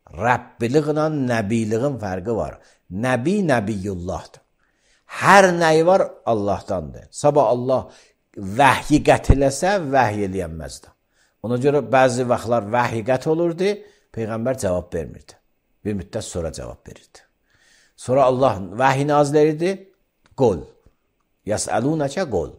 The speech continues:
Səndən bu sualı soruşdular, de. Yəni, Peyğəmbərin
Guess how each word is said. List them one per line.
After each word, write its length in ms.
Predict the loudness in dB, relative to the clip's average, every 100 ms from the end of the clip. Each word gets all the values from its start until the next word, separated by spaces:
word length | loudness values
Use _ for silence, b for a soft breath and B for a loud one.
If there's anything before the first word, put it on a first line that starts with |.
| _
Səndən 400 | -8 -4 -4 -4
bu 80 | -2
sualı 260 | 0 0 -2
soruşdular, 580 | -4 -6 -8 -10 -10 -8
de. 160 | -6 -6 -8 _ b b b b b _
Yəni, 680 | -10 0 2 4 2 0 -2
Peyğəmbərin 880 | 0 0 4 2 4 6 6 6 2